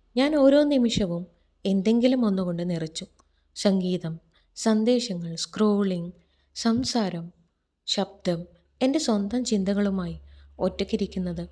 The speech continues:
ഒഴിവാക്കാൻ എന്തെങ്കിലും. എന്നാൽ ജീവിതം എന്നെ മുക്കിക്കൊല്ലാൻ തക്കവിധം ഉച്ചത്തിലായപ്പോൾ ഞാൻ എല്ലാം ഓഫ് ചെയ്തു. ശബ്ദമില്ല, സ്ക്രീനില്ല, വെറും നിശബ്ദത.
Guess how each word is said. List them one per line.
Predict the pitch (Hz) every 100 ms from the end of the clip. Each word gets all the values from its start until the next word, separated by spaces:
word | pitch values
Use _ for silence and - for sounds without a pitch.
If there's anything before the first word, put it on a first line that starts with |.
| -
ഒഴിവാക്കാൻ | 190 175 175 175 - 170 180 _ _ -
എന്തെങ്കിലും. | 202 196 208 208 175 160 - _ _ _ _ _ _ -
എന്നാൽ | 185 185 190
ജീവിതം | 175 185 190 202 208 208
എന്നെ | 190
മുക്കിക്കൊല്ലാൻ | 196 190 196 - 202 180 185
തക്കവിധം | 196 196 190 185 185 190 - - _ -
ഉച്ചത്തിലായപ്പോൾ | 233 240 285 269 220 190 185 170 170 - _ _ _ _ -
ഞാൻ | 190 180
എല്ലാം | 185 175 185 185
ഓഫ് | 180 170 -
ചെയ്തു. | 185 175 - - _ _ _ _ _ _ _ _ _ -
ശബ്ദമില്ല, | 214 170 185 180 170 170 175 - -
സ്ക്രീനില്ല, | - 202 214 214 190 165 170 - _ _ _ 233
വെറും | 247 277 277
നിശബ്ദത. | 233 - - 170 160